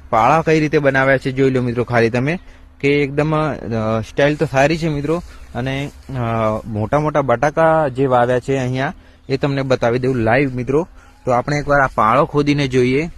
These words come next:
કે બટાકા કેટલી સાઈઝના વાવ્યા છે ને જે મોટી સાઈઝથી બટાકાનું ઉત્પાદન કરે છે, એ કઈ રીતે કરે છે મિત્રો, આપણે અત્યારે લાઈવ જોઈએ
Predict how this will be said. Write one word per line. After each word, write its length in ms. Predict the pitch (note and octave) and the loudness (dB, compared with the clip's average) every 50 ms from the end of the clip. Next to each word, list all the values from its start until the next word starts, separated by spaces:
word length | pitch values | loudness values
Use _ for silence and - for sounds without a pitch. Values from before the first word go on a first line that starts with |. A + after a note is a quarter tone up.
| - | -6
કે 200 | - B2+ B2+ C3 | -4 -2 -2 0
બટાકા 640 | B2 B2 A2+ - B2+ C#3 - D#3 D3+ D3 D3+ D3 D3+ C3+ G#2 A#2 C3 - | 0 0 0 0 0 0 2 2 4 4 4 2 0 -4 -8 -10 -8 -2
કેટલી 260 | - C#3 C3+ D3+ E3+ | -2 -2 0 2 -2
સાઈઝના 460 | D3+ - C#3 B2 C3 C#3 C3+ C#3 C#3+ B2 | 0 2 2 2 2 2 0 -2 -2 2
વાવ્યા 340 | A2 G#2+ G#2 A#2 C#3+ E3 | 2 2 4 4 4 2
છે 140 | D#3 - D3+ | 2 0 -2
ને 240 | C3+ C#3 C3+ C#3+ C#3 - - - - - - - | -2 -2 -2 -4 -6 -8 -16 -20 -20 -20 -6 -2
જે 80 | B2 A#2+ | 0 0
મોટી 340 | A2+ G#2+ G#2 G#2 G#2+ D3 C3+ | 2 2 0 2 0 0 0
સાઈઝથી 680 | - C#3+ C#3+ D3+ C#3+ C#3+ D3+ C#3+ - D3+ D3+ D3+ D3+ | 2 2 2 2 2 2 0 0 2 0 2 2 2
બટાકાનું 800 | C#3 B2 A#2 - B2+ C3+ - D3+ D3 D3 C#3+ C#3+ C#3+ D3 D3 C#3 | 2 0 0 2 0 0 2 2 4 4 4 2 2 0 0 -2
ઉત્પાદન 420 | B2 - - E3 D#3+ D#3 D#3+ D3 | -2 0 0 0 2 2 2 2
કરે 240 | B2+ C#3 C3+ C3 B2+ | 2 2 2 2 2
છે, 200 | A#2 C#3 D3+ D#3 - - - - - - - - - - - | 0 -4 -8 -8 -12 -18 -20 -20 -20 -20 -20 -20 -18 -10 -10
એ 40 | C3 | -4
કઈ 240 | - C3+ C#3 D#3+ | 0 2 2 4
રીતે 200 | D#3 D#3+ C#3+ D3+ | 2 2 0 0
કરે 240 | C3 - C#3 C3+ C#3 | 2 2 2 2 2
છે 140 | B2 C#3 C#3 | 2 0 -2
મિત્રો, 240 | C3+ C3+ B2+ C#3+ C3+ | -2 0 0 2 2
આપણે 240 | A#2+ A#2 - C3+ C3 | 2 2 0 -2 -4
અત્યારે 240 | B2 C3 C#3 B2 | -2 -2 -2 0
લાઈવ 280 | A2 G#2+ G#2+ A2+ C#3 D3+ | 2 2 2 2 2 2
જોઈએ 380 | C#3+ A#2+ A#2+ B2 A#2+ B2+ D3 | 2 2 2 2 2 0 -2